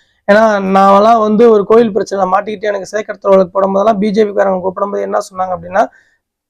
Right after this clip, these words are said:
பி ஜே பி காரனை பார்த்தா ஒரு போலீஸ் ஸ்டேஷனை மதிக்க மாட்டாயா, டி எம் கே, ஏ டி எம் கே கவுன்சிலர் கூட ஒரு மரியாதை இருக்கும், ஒரு மாநில அளவு-,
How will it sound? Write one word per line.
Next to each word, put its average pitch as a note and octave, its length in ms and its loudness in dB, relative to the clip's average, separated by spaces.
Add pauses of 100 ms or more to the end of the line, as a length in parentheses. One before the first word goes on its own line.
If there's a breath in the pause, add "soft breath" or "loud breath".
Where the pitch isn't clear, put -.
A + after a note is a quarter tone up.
(140)
பி G#3 180 4
ஜே A#3+ 180 4
பி G#3 120 0
காரனை F#3 320 0
பார்த்தா F#3+ 320 2
ஒரு G3 120 4 (340)
போலீஸ் A3+ 240 4
ஸ்டேஷனை F#3 300 -4
மதிக்க F#3+ 280 -2
மாட்டாயா, F3 480 0 (880 soft breath)
டி G#3+ 100 4
எம் B3 280 4
கே, A3+ 160 4 (140)
ஏ G#3+ 120 4
டி A3 80 4
எம் G#3 140 2
கே G3+ 80 2
கவுன்சிலர் G#3+ 480 2
கூட A3 180 2
ஒரு G#3 160 2
மரியாதை G3+ 360 2
இருக்கும், G3+ 340 0 (340)
ஒரு F#3+ 160 4
மாநில C4 440 4
அளவு-, A3+ 360 2